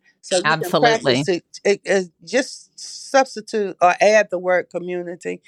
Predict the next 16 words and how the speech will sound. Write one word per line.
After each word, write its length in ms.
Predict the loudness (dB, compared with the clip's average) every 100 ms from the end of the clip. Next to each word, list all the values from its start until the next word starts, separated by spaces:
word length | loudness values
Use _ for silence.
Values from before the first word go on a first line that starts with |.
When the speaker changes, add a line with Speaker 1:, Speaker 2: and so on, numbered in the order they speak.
| -20 -16 -6
Speaker 1:
when 120 | -4
you 100 | -2
talk 240 | 2 2 2
about 260 | 0 2
ethnicities. 640 | 0 -4 -6 -8 -8 -10 -2
I'm 180 | -2 0
gonna 180 | -2 0
answer 280 | -2 -2
your 120 | -8 -2
question, 400 | -2 -2 -6 -6
but 200 | -6 -6 _ _ -4
during 200 | 0 0
the 60 | -2
Christmas 400 | -4 -4 -6 -2
holiday, 760 | 0 2 0 0 0 0 -4 -16 _ _ 0
I 280 | 2 2